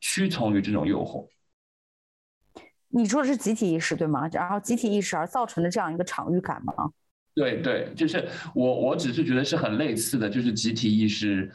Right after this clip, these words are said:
Speaker 1: 会造成，呃，你去做某一些事情。就比方说中国人一直会说法不责众，就是，呃，大家都在做的行为，法律很难去，去，去说我要裁决到某一个人，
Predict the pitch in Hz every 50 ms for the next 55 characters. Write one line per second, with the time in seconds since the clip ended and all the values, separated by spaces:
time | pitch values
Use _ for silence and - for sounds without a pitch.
0 | - - _ - - 120 117 110 110 139 143 123 117 107 113 117 104 95 87 92
1 | 98 104 110 110 - - - _ - - - 73 65 67 58 52 - - - 113
2 | 107 104 - 123 110 117 - - _ _ _ 143 - - 170 127 107 104 104 95
3 | 85 85 - 104 - 131 135 - 165 151 - 107 - - - - 170 151 135 139
4 | 160 185 175 - 208 214 214 190 151 127 117 131 143 165 151 127 127 143 135 123
5 | 135 131 127 127 123 95 98 127 131 123 107 - 143 - - - _ _ _ _
6 | _ _ _ _ _ _ _ _ - 180 180 180 185 - 175 - - - - -
7 | - - - - - 131 120 117 117 113 107 101 - - - - - - - 175
8 | 190 190 190 185 180 151 160 160 139 117 107 - 110 107 113 110 98 104 104 104
9 | 98 101 107 135 123 117 98 78 69 87 107 104 120 117 104 92 85 76 - 80
10 | - - 113 98 87 - - 107 92 82 76 - - - - _ - - - 113
11 | 110 107 107 104 104 104 107 - - - - _ _ _ - 107 101 104 104 104
12 | - 110 110 110 110 104 110 107 104 - - - 98 104 - 76 - - -